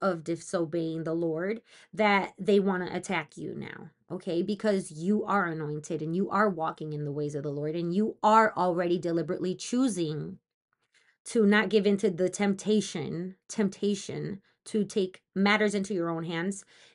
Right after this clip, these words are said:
in a vengeful way, for vengeance, okay? Even though it's deserved, even though the Lord is gi-, giving them over to you in a position, uh, where you are able to attack,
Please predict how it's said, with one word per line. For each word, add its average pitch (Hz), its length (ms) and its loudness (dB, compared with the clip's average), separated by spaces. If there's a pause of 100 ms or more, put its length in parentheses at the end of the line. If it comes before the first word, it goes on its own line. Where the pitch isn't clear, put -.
(500)
in 220 140 8
a 185 40 4
vengeful 170 600 0
way, - 320 -10 (220)
for 190 180 -4
vengeance, 196 760 2
okay? 190 420 -6 (460)
Even 254 380 6
though 196 220 6
it's 196 180 0
deserved, 175 480 0
even 269 440 2
though 226 180 4
the 208 140 2
Lord 202 460 4
is 294 360 4
gi-, 247 260 -2 (240)
giving 233 380 2
them 220 180 4
over 226 300 8
to - 160 -4
you 190 300 0
in 185 100 0
a 185 40 -2
position, 185 680 -2 (640)
uh, 185 240 4
where 190 200 4
you 214 360 2
are 214 180 8
able 196 300 2
to 202 140 0
attack, - 460 -2